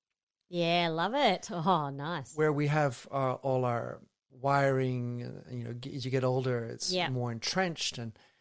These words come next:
Speaker 2: and the idea of, of I, I can now kiss my toes, which,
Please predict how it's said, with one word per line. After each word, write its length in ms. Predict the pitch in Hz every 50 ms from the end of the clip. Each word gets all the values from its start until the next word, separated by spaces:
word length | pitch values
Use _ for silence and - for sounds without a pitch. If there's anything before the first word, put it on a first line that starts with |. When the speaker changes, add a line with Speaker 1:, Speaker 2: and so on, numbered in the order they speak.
| _ _ _ _ _ _ -
Speaker 2:
and 220 | 131 131 131 131
the 100 | 131 135
idea 400 | 131 131 127 120 - 143 135 127
of, 140 | 120 113 113
of 240 | - - 127 110 131 -
I, 160 | - 131 139 -
I 120 | - 165
can 160 | 165 - 160 143
now 160 | 143 135 120
kiss 340 | - - 160 135 - - -
my 140 | 127 117
toes, 720 | 117 - - 175 165 127 113 - - - - - - - - -
which, 440 | - 123 117 - - - - -